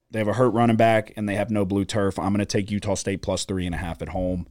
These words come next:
I faded Boise on the road before this season, and same thing. It was profitable.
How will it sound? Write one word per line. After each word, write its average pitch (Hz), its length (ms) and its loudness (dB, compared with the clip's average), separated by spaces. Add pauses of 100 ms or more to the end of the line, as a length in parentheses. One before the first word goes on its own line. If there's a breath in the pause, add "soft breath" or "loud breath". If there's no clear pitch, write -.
(140)
I 90 80 -8
faded 92 340 -4
Boise 92 280 -4
on 87 100 -4
the 85 60 -4
road 87 240 -4
before 98 320 -6
this 92 160 -4
season, 92 500 -4
and 73 300 -10
same 82 240 -6
thing. 85 380 -6
It 78 80 -10
was 78 140 -8
profitable. 98 680 -6